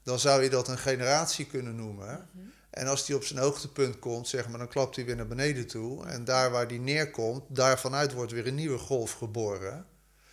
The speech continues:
Speaker 1: En die gaat met de thema's van wat neergevallen is, eigenlijk weer een nieuwe golf creëren.
Speaker 2: Ja, precies.
Speaker 1: Dus zo volgt het elkaar op.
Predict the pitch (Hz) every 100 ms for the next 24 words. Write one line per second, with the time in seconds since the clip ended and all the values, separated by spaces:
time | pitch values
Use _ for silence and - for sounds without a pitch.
0 | - - - - 147 127 135 135 147 135
1 | 139 - - 165 151 135 131 - - 131
2 | 127 127 139 123 123 - 123 139 156 131
3 | 113 123 113 110 113 110 - 139 123 110
4 | 107 107 120 123 123 - 165 139 - 120
5 | 107 101 95 95 95 - 214 214 196 180
6 | - 190 180 - 196 - 123 160 151 143
7 | 165 - 143 143 143 139 135 - 156 123
8 | 160